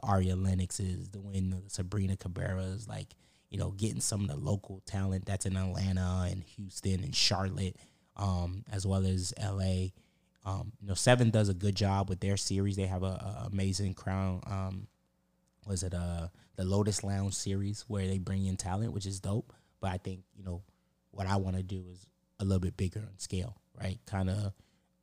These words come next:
I tell people all the time, right? We have the Improv as your comedy show. After that,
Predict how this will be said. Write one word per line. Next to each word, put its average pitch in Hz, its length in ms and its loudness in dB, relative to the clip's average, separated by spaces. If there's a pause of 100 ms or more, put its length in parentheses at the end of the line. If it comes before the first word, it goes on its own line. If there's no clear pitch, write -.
(360)
I 101 80 -2
tell 104 140 0
people 95 200 0
all 92 60 0
the - 60 -4
time, 92 240 0
right? 98 220 0
We 101 120 0
have 92 160 0
the - 80 -10
Improv 101 440 -2
as 87 140 -2
your 90 80 -4
comedy 104 320 -2
show. 87 340 -6
After 95 200 0
that, 101 220 0